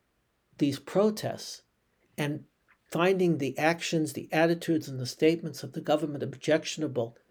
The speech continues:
as I do and as I've said, then I'm gonna ask you to do two things. First of all,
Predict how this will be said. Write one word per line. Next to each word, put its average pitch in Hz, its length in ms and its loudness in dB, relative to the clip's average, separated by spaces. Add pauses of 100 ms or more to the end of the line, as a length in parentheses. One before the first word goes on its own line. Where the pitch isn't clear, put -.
(220)
as 127 220 -8
I 131 120 -4
do 165 260 4
and 147 100 -2
as 123 160 -4
I've 127 180 -4
said, 139 380 -4 (400)
then 175 100 0
I'm 185 60 0
gonna 202 140 0
ask 180 180 -4
you 185 80 0
to 160 80 4
do 135 160 0
two 127 220 -6
things. - 340 -10
First 180 400 -2
of 131 100 -4
all, 123 240 -2